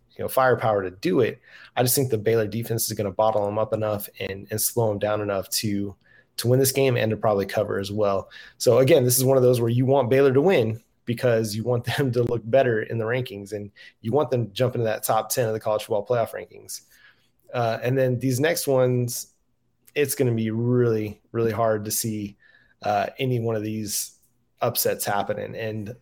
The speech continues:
you know, we got several, got a couple S E C games, and we've got a Big Ten game that have playoff implications. And first one is Missouri <laughs> traveling to, uh, to Athens to face the Georgia Bulldogs.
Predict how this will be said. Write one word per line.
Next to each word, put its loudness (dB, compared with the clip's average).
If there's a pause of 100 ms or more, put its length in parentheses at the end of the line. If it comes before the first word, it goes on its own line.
(120)
you -6
know, -4
we -2
got -4
several, 4
got 0
a -2
couple 0
S 2
E -2
C 0
games, -2
and -4
we've -4
got 2
a -4 (360)
Big 2
Ten 0
game -2
that -2
have 0 (100)
playoff 0
implications. -6
And -6
first 0
one 2
is -4
Missouri 2 (220)
<laughs> -20
traveling 2
to, 0
uh, -2 (280)
to -4
Athens -2
to -2
face -4
the -6
Georgia 0
Bulldogs. 0